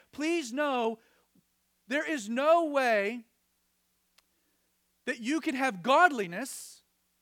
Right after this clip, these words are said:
without God. There is no way you can have Christ-likeness without Christ. Without the Spirit,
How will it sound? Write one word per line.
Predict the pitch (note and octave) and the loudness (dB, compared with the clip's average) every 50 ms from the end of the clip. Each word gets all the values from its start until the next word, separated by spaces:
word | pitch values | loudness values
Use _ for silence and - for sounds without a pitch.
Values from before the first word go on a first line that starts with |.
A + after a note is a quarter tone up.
| _ _ _ _ _ _ _ | _ _ _ _ _ _ _
without | - C#4 D#4+ D#4 C#4 | 2 4 4 4 6
God. | C#4 E4 F4 D#4 G#3+ C3 G2 F#2 F#2 - _ _ _ _ _ _ _ _ _ _ _ _ _ _ _ _ _ _ _ _ _ _ _ _ _ _ _ _ _ _ _ _ _ _ _ _ _ | 6 6 6 6 6 4 0 -4 -10 -18 _ _ _ _ _ _ _ _ _ _ _ _ _ _ _ _ _ _ _ _ _ _ _ _ _ _ _ _ _ _ _ _ _ _ _ _ _
There | - C#4+ E4+ | -4 -2 -2
is | F4+ E4 A#3+ A#3+ | -2 -2 -2 0
no | C#4+ D4+ D#4 D#4 | 2 4 4 4
way | D4+ D4 C#4+ | 6 4 4
you | C#4+ B3+ C#4+ | 4 2 -2
can | A#3 C4+ | -4 -2
have | C#4 C#4 C4+ G#3 - | -2 -2 -2 -4 -8
Christ-likeness | - - D#4 D#4 D4+ D4+ A3+ - B3 C4 C4+ D4 D#4 C#4+ C4+ A#3 G#3+ F#3 - - - - - - - _ _ _ _ _ _ _ _ _ _ | -6 -4 0 0 0 0 -2 -6 -2 0 0 0 0 -2 -6 -8 -8 -8 -10 -14 -16 -16 -18 -20 -20 _ _ _ _ _ _ _ _ _ _
without | B3+ C#4+ C#4 B3+ | -2 -2 -2 -2
Christ. | A3 - D4+ D#4+ E4 D#4 A3 D#3 C3 - - - - - - - _ _ _ _ _ _ _ _ _ _ _ _ _ _ _ _ - _ | -2 -2 0 0 0 0 -2 -6 -10 -14 -16 -16 -18 -20 -20 -20 _ _ _ _ _ _ _ _ _ _ _ _ _ _ _ _ -20 _
Without | - C4 C#4 C#4 B3+ D4+ E4 E4+ D#4+ D#4+ | -6 -2 0 2 4 4 4 4 2 0
the | D4+ A#3 | -6 -10
Spirit, | - - - - - F4 F4+ E4+ C4 G#3 - A#3 - | -10 -12 -16 -8 -6 -4 -2 -2 -2 -2 -2 -4 -8